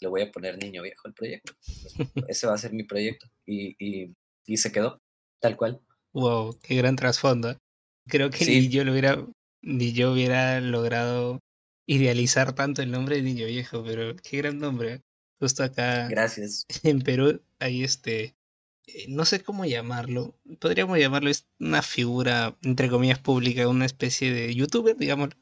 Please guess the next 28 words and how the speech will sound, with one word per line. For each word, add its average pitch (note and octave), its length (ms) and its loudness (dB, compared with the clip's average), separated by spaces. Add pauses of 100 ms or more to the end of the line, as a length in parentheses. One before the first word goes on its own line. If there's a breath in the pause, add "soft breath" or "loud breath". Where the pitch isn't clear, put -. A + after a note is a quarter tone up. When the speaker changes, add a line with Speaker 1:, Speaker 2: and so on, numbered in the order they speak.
Speaker 2:
que B2+ 100 -6
se B2+ 100 0
llama B2+ 160 4
Niño B2 260 4
Viejo. A2 280 -4 (540)
Pero - 160 0
Speaker 1:
Eh, - 140 -2
creo C#3+ 240 4
que D3+ 320 0
de-, C3+ 300 -4 (180)
es, B2+ 160 -4
no D3+ 80 -2
es D#3 100 2
el G3 120 -2
que D#3+ 120 -2
tiene C#3 720 0
Niño B2+ 280 -4
Viejo, B2 320 -4
pero B2+ 220 2
como G#2 500 -4
escrito A2 380 -6
en C3+ 100 -6
portugués A#2 520 0
en A#2+ 220 -10
las G2 120 -14
redes A2+ 180 -8
sociales. A#2+ 400 -2
Speaker 2:
Claro. B2+ 460 2